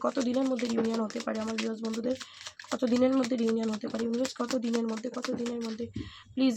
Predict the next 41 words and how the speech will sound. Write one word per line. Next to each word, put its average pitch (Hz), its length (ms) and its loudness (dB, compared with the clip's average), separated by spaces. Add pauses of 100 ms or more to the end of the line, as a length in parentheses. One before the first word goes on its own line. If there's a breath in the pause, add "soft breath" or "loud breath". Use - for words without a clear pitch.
ইউনিভার্স, 208 360 -2
thank 214 200 -4
you 233 120 -4
ইউনিভার্স 226 340 -4
গাইড, 233 240 -2
কত 226 120 -2 (100)
দিনের 226 220 -4
মধ্যে 226 220 -4
রিউনিয়ন 226 320 -2
হতে 214 200 -6
পারে? 226 120 -4 (180)
ওকে, - 200 -14 (520 soft breath)
thank 233 220 0
you 233 100 0
ইউনিভার্স। 220 320 -4 (100)
seven 277 280 8
of 269 60 6 (100)
wands, 226 280 2
এখানে 254 240 0
সেভেন 254 180 6
এনার্জিটা 262 400 4
রিপিট 240 260 2
হলো। 254 140 4 (1160 loud breath)
তো 311 120 4
এখানে 339 180 8
আমি 339 140 8
যেটা 311 180 4
দেখতে 311 220 2
পাচ্ছি, 311 240 6
এই 285 100 8
যে 302 40 10 (100)
রিউনিয়ন, 285 400 10 (340)
রিউনিয়নের 269 480 8
দুটো 269 220 6
এনার্জি 269 260 6
সেভেনের 226 440 4
এসছে - 240 -6 (400)
এবং 269 160 10 (120)
ম্যাজিশিয়ান। 247 400 6 (140)
যখন 311 400 6 (200)
তখন 277 360 8